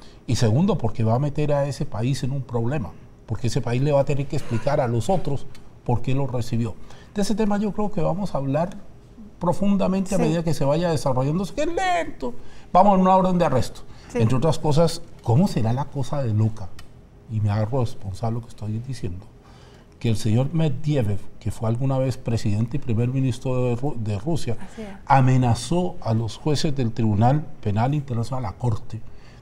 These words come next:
Speaker 1: de mandar un misil hipersónico y que tuvieran miedo de que miraran al cielo.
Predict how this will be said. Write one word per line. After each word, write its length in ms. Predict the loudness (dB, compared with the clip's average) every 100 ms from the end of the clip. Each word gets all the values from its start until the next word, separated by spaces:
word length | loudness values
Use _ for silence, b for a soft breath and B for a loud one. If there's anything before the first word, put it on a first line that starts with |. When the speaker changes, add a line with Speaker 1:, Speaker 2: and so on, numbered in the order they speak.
| B
Speaker 1:
de 80 | 2
mandar 320 | 4 4 2
un 80 | 2
misil 240 | 2 0
hipersónico 580 | 0 0 0 2 0 0 -6 -8 -10 -16 -20 -4
y 80 | 0
que 120 | 2
tuvieran 280 | 2 2 4
miedo 140 | 2
de 60 | 0
que 100 | 0
miraran 360 | 2 2 0 0
al 120 | 0
cielo. 360 | 0 0 2